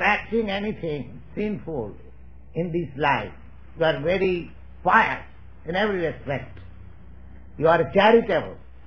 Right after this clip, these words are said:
you are benevolent, everything is all right.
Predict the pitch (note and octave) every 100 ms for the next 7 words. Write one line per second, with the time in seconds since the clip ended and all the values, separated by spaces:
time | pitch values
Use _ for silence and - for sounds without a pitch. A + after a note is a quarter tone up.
0 | - - - D#3 D3+ D#3+ G#3 A3+ F#3+ A#3
1 | G3+ B2 - - - - - - - -
2 | - A3 A3+ G3+ G#3 F#3 G3 F#3+ G3 A3+
3 | E3+